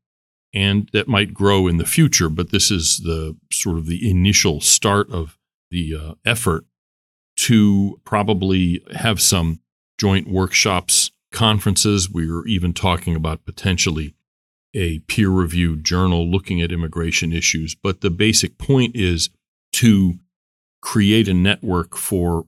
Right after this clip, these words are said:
cooperation and information sharing, because the research organizations on the other side of the issue, those that promote expanded immigration and weaker enforcement and are basically skeptical of national sovereignty and national borders,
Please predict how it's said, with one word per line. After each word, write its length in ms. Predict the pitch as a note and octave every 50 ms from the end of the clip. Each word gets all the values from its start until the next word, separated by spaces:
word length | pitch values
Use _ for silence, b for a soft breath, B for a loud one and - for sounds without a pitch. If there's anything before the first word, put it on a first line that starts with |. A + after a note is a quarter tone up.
| _ _ -
cooperation 760 | - G#2 F#2+ F2+ F2 F2 - F#2 F2 E2+ E2+ E2+ - - G2
and 120 | E2+ E2 F2
information 640 | F2+ F2 - - F2+ F2 F#2+ A2 A#2 - - - F2+
sharing, 500 | - - - F2+ D#2+ D#2+ D#2+ D#2 D#2+ D#2+
because 540 | D#2+ E2+ F2 - - - G2+ F#2+ E2+ F2 F2+
the 260 | F#2+ F2+ E2 D#2 - _ _ _ _ _ _ _ _
research 580 | - G2 B2 - C3 - - B2+ G#2 F#2 - -
organizations 840 | - A2+ G2 G2 G#2 F#2+ F2 - G2 F#2+ F2+ - - - F2+ E2 -
on 140 | - F#2 F2+
the 120 | F2+ F2+ -
other 260 | A2 A2 G#2+ A2 F2+
side 520 | - - - - F#2+ F2 F2 F2 E2+ D#2
of 140 | F2 E2 D2+
the 180 | E2 D#2 F2+ A2+
issue, 300 | - - - - D2 C#2+
those 380 | D2 E2+ F2+ F2+ F#2 E2+ D#2 E2
that 220 | E2+ E2+ D#2 - _ _ _ _ _ _ _ _ _ _ _
promote 560 | - - A2 F#2+ F#2 F#2+ G2+ G#2 G2 F2+ -
expanded 720 | - F#2+ - - - - - A2 A2 A2+ A2 G2 G#2 G#2
immigration 800 | G2+ G2 F#2+ F#2 E2+ F2+ F#2 F2+ F2 E2+ - - F#2 F2 F2 F2+
and 300 | F2 F2 E2+ E2 D2+ D2+
weaker 440 | E2+ G2+ G#2 G2+ - G2 F#2 E2+ D#2+
enforcement 800 | D#2+ E2 - - - F#2+ F2 E2 - - - F2 D#2+ D#2+ -
and 180 | - - G#2 F2+
are 80 | F2 E2
basically 500 | D#2+ - F#2+ F2+ - - E2 - D2+ -
skeptical 720 | - - - - G#2 G#2+ - - - E2+ - F2 E2 D#2
of 140 | D#2 D#2+ - _ _ _ _ _ _
national 500 | - F2+ E2+ F2 F2 - - F#2 F2 D#2+
sovereignty 560 | - - - F#2 E2 E2 F2 E2+ - - D#2+
and 120 | D#2 D#2 E2
national 420 | E2 F2 F2 - - F2 D#2+ D2
borders, 600 | D2+ E2+ G2 G#2+ A#2 A2 F2+ E2+ D#2 D2+ - -